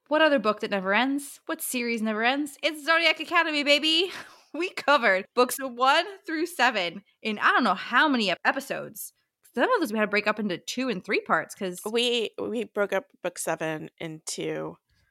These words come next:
Speaker 2: three parts.
Speaker 1: Three parts. Three parts on one book. So if, to me, this feels like episode, like, one hundred and five of Zodiac <laughs> Academy.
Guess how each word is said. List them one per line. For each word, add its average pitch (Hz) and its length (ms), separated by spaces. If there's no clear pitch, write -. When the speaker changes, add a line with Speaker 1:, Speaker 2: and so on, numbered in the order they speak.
Speaker 2:
three 196 160
parts. - 680
Speaker 1:
Three 254 300
parts. 226 640
Three 311 440
parts - 560
on 214 140
one 240 320
book. - 240
So - 140
if, 226 200
to 277 120
me, 311 300
this 254 220
feels 240 160
like 214 260
episode, 196 480
like, 165 200
one 196 220
hundred 196 260
and 175 80
five 175 280
of 170 80
Zodiac 175 420
<laughs> - 0
Academy. 240 1120